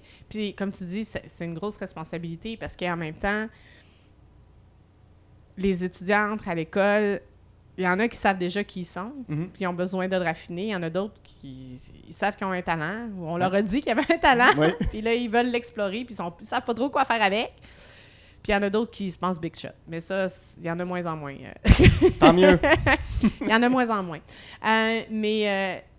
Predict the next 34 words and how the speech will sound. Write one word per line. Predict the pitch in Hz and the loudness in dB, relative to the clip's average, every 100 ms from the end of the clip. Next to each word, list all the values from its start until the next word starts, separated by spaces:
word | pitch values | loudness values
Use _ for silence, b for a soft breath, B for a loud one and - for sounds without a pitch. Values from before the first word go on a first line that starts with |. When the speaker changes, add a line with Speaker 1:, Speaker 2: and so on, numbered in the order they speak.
| _ - | _ -16
Speaker 1:
mais | 202 214 | -6 -6
c-, | 208 - | -6 -14
c'est | - 214 208 | -10 -10 -8
aussi, | 202 - 247 240 226 190 | -10 -6 -4 -4 -6 -8
c-, | - 180 | -14 -18
c-, | - - | -20 -10
ac-, | 196 202 | -8 -8
cet | - - 214 | -8 -4 -2
accompagnement-là, | 214 247 247 233 220 196 226 | 0 -2 -2 -2 0 -2 -2
je | 254 | -4
le | 196 | -6
prends | - 202 | -6 -6
avec | 196 180 175 | -4 -4 -6
beaucoup | 185 214 | -12 -12
de | |
sérieux. | - 180 175 202 214 190 | -6 -6 -2 -2 -2 -8
Puis | - 175 170 B B B B B - - - - - - _ _ - | -8 -8 -8 B B B B B -20 -20 -20 -20 -20 -20 _ _ -18
c'est | - | -4
un | 220 | 0
accompagnement. | 226 247 233 220 233 | 0 -2 -2 -2 -4
Et | 202 | -8
tu | - | -10
sais, | 277 | -10
c'est | 285 247 | -8 -6
pas | 277 | -4
juste, | 269 294 302 - | -4 -4 -8 -8
euh, | 170 175 | -6 -6
c'est | - | -8
pas | 214 | -6
juste | 226 254 | -4 -4
de | 214 | -4
la | |
théorie | 175 214 185 175 196 | -6 -4 -4 -4 -6
ici. | 190 - 165 160 | -8 -10 -12 -12